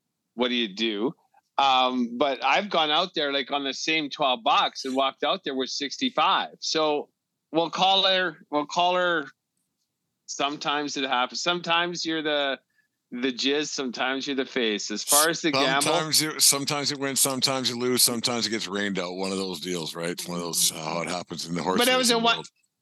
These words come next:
Speaker 1: it was a wonderful afternoon. I was out, uh, with my son and, and my wife's family, who I get along with tremendously. So it was a good day. It was, um,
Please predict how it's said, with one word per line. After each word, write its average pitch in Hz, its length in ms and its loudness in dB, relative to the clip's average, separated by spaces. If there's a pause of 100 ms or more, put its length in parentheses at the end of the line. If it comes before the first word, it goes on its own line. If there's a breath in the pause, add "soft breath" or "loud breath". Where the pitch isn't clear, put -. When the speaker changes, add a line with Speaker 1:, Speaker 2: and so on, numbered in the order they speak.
(120)
Speaker 1:
it 202 120 0
was 208 120 0
a 196 80 0
wonderful 196 480 0
afternoon. 135 600 -2 (180)
I 139 120 2
was 135 240 0
out, 127 340 0
uh, 120 340 2 (480)
with 156 140 -2
my 170 120 2
son 156 540 -2 (180)
and, 135 580 0 (300)
and 120 300 0
my 117 160 2
wife's 135 320 0
family, 131 500 0
who 127 180 2
I 120 120 2
get 117 180 -2
along 117 300 0
with 120 280 -2
tremendously. 107 680 0
So 101 260 -2 (480 loud breath)
it 202 60 4
was 269 160 4
a 285 40 4
good 277 140 2
day. 262 360 2
It 208 40 2
was, 196 300 0
um, 185 440 2